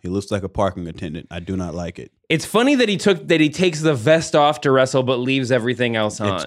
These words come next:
Speaker 1: crazy.
Speaker 2: I don't mind it in the sense that, like, I get it. I, I don't, it's not, whatever. I don't even have an opinion, but I get that, like, people were, like, talking shit about his, like,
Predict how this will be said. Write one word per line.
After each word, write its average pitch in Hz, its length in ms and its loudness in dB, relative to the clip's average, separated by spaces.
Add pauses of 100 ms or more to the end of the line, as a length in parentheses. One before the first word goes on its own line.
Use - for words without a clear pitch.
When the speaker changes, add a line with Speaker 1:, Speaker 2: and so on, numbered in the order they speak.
Speaker 1:
crazy. 113 680 -2 (120)
Speaker 2:
I 120 60 2
don't 240 220 2
mind 151 340 2
it 131 160 2
in 131 140 2
the 131 80 0
sense 143 300 -2
that, 135 120 -4
like, 117 420 0
I 131 100 2
get 165 200 2
it. 147 100 2
I, 165 100 2
I 165 40 4
don't, 131 240 4
it's 127 100 -2
not, 123 300 -2
whatever. 90 340 -4
I 101 60 -2
don't 104 220 -4
even 90 220 -6
have 92 160 -6
an 90 60 -6
opinion, 98 420 -2
but 117 120 0
I 117 80 0
get 147 240 -2
that, 143 140 -2
like, 120 140 0
people 127 260 -2
were, 117 80 2
like, 104 320 -2
talking 110 320 -2
shit 113 200 -4
about 104 240 0
his, 98 240 -4
like, 98 280 -4